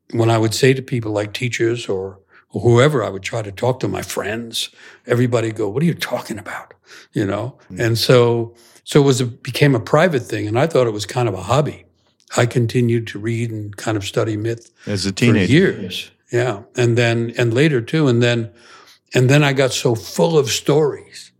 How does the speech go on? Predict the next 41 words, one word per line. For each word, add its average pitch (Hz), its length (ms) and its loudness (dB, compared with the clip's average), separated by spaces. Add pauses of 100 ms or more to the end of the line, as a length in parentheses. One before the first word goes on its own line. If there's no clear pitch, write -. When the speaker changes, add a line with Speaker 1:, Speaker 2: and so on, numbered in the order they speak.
(340)
Speaker 1:
that, 107 420 2
you 123 80 4
know, 107 180 0
I'd 107 180 0
be 117 140 2
at 110 100 2
an 104 140 -6
event 120 420 2
or 101 300 -4 (240)
even 117 240 2
a 98 60 -2
party, 104 520 0 (580)
and 110 120 4
I 104 80 0
couldn't 123 240 2
help 143 260 2
it. 110 60 0
I'd 104 120 0
say, 107 180 -4
"Do - 140 -16
you 180 100 4
ever 196 100 0
hear 180 160 6
that 147 180 -10
story 170 340 -2
about 127 340 -2 (240)
how 127 220 0
Odin 127 340 2
lost 123 260 -2
his 113 140 2
eye?" 131 380 -4 (240)
And 117 140 2
people 165 300 0
would 135 200 0
go, 143 280 6 (720)
Speaker 2:
<laughs> - 120 -20
Speaker 1:
"Get 190 220 4
yourself 180 360 2
a 104 80 -2
stage, 131 500 2
dude." 170 380 2